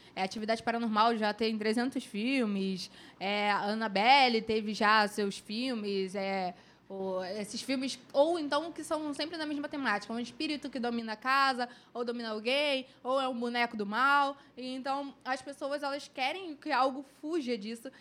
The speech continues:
e eu acho que It conseguiu entregar isso muito bem, até pra mim, que não sou fã do gênero terror, eu gostei muito do filme, e não foi só bra-, baseado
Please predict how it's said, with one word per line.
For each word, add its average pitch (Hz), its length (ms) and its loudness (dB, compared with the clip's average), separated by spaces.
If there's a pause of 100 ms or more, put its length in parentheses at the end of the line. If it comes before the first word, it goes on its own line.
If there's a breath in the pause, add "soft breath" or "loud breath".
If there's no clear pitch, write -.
(140 loud breath)
e 254 60 -8
eu 269 80 2
acho 277 180 0
que 269 180 -8
It 254 120 -12
conseguiu 269 340 -8
entregar 262 300 -6
isso 269 100 -14
muito 262 200 -8
bem, 240 220 -4
até 262 180 -6
pra 330 160 -8
mim, 269 140 -8
que 269 60 -18
não 262 140 -10
sou 294 180 -12
fã 269 220 -6
do 277 100 -6
gênero 247 360 -6
terror, 240 420 -6 (240 loud breath)
eu 233 100 -4
gostei 262 300 -2
muito 262 300 -4
do 311 100 -6
filme, 285 460 -6 (200 loud breath)
e 269 120 -4
não 330 200 -4
foi 311 280 0 (100)
só 269 220 -2
bra-, 277 340 0
baseado 247 880 -2